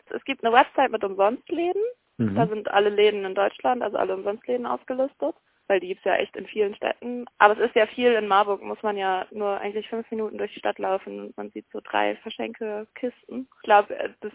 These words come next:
Speaker 1: Bedürfnis danach ist sehr hoch, weil einfach
Speaker 2: Mhm.
Speaker 1: Menschen merken, sie haben irgendwie Sachen, die sie länger nicht mehr benutzt haben oder einfach nicht brauchen. Und
Speaker 2: Mhm.
Speaker 1: man möchte die Sachen natürlich nicht wegwerfen.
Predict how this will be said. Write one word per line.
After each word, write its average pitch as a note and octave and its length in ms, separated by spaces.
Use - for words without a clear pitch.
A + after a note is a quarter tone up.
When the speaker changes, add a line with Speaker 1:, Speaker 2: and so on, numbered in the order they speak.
Speaker 1:
Bedürfnis C4+ 440
danach G#3 360
ist G3 160
sehr F#3+ 220
hoch, G3 380
weil F#3+ 220
einfach F3+ 320
Speaker 2:
Mhm. G3 80
Speaker 1:
Menschen F#3 300
merken, F#3+ 420
sie G#3 120
haben F#3+ 380
irgendwie F#3+ 340
Sachen, G3+ 300
die G#3 120
sie G#3+ 100
länger G#3 320
nicht G3+ 160
mehr G#3+ 80
benutzt G#3+ 320
haben A3 240
oder G3+ 140
einfach G3 240
nicht G#3+ 100
brauchen. A#3 480
Und G3 300
Speaker 2:
Mhm. D3+ 120
Speaker 1:
man F#3+ 140
möchte F#3+ 240
die F#3+ 100
Sachen G3+ 200
natürlich G3 320
nicht G3+ 140
wegwerfen. F#3 720